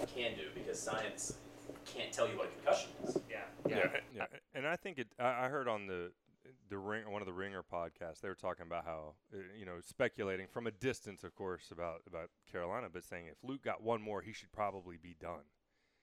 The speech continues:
Speaker 3: It's like, I, I don't know how you can say that, eh, from, particularly from a distance about, about anybody, because as J J just said, you know, we, half the time it, the conversation is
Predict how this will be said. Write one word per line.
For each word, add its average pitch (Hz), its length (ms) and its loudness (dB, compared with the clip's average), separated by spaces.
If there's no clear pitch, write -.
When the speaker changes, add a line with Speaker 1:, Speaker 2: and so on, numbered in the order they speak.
Speaker 3:
It's 113 180 -14
like, 104 200 0
I, - 260 -10
I - 20 -4
don't 165 160 -2
know 156 80 -4
how 143 140 -2
you 147 180 -2
can 123 180 -8
say 160 440 0
that, 95 360 0
eh, 156 140 -6
from, 151 240 4
particularly 196 340 0
from 143 200 0
a 107 60 2
distance 113 720 0
about, 107 400 4
about 107 300 4
anybody, 123 360 2
because 110 300 -4
as 104 80 -8
J 120 160 -2
J 113 160 -4
just 113 180 -8
said, 175 180 0
you 131 80 -8
know, 120 100 2
we, 127 200 0
half 190 240 8
the - 80 -6
time 139 240 4
it, 131 240 -2
the 120 80 4
conversation 113 640 2
is 98 260 2